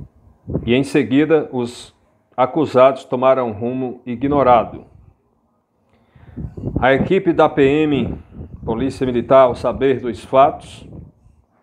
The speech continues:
fez buscas nas imediações, nas proximidades da ocorrência, mas até o presente momento,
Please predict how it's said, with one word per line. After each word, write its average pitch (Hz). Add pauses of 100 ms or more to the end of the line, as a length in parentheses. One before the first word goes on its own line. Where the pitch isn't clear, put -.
(1040)
fez 147
buscas 127
nas 123
imediações, 143 (220)
nas 110
proximidades 131 (640)
da 117
ocorrência, 151 (800)
mas 131
até 139 (340)
o 120
presente 120
momento, 151